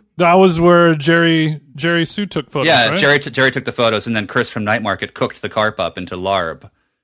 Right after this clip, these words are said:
Speaker 2: and we ate, and we ate it.
Speaker 1: I read that, I ha-, and I have fly fished in the L A River since then.
Speaker 2: Excellent. You have a good
Speaker 1: Didn't
Speaker 2: time?
Speaker 1: even realize that was you. Yeah, I mean, I've,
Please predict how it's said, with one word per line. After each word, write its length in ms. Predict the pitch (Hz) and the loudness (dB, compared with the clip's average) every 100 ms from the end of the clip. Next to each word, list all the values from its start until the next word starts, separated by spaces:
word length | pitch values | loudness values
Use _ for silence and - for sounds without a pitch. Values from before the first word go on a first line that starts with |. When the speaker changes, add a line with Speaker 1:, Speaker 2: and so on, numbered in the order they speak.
| _ | _
Speaker 2:
and 220 | 92 87 | -14 -12
we 160 | 90 90 | -8 -6
ate, 240 | 113 117 - | -4 -4 -6
and 180 | 101 | -10
we 100 | 95 | -8
ate 200 | 95 101 | -4 -2
it. 200 | 95 82 107 110 _ - | -2 -6 -12 -20 _ -8
Speaker 1:
I 80 | 151 | -2
read 280 | 160 170 190 | 2 2 2
that, 340 | 196 202 202 160 | 2 2 0 0
I 160 | 170 | 0
ha-, 140 | 165 165 | 0 -2
and 160 | 165 | 0
I 100 | 156 | 0
have 200 | 160 160 | 2 0
fly 300 | - 165 151 | 0 0 0
fished 520 | 156 170 165 160 - - | 0 -2 -2 -2 -6 -8
in 180 | 156 160 | -6 -4
the 140 | 160 | -2
L 160 | 160 165 | -2 -2
A 100 | 160 | -2
River 240 | 165 170 | -2 -4
since 340 | - 202 262 | -6 -4 -6
then. 440 | - 135 127 127 131 _ - | -6 -6 -4 -6 -10 _ -4
Speaker 2:
Excellent. 560 | 127 - 127 87 76 _ _ _ _ | -4 -2 -6 -8 -12 _ _ _ _
You 80 | 113 | -4
have 40 | |
a 20 | 110 | -2
good 80 | |
Speaker 1:
Didn't 140 | 156 156 | 0 0
Speaker 2:
time? 100 | 160 | -2
Speaker 1:
even 160 | 156 | -2
realize 300 | 151 156 151 | -2 -2 -2
that 60 | 147 | -4
was 140 | 147 143 | -6 -6
you. 340 | 170 127 143 - | -8 -10 -12 -6
Yeah, 200 | 226 220 | -2 0
I 80 | |
mean, 160 | 165 170 | 0 0
I've, 160 | 180 | -2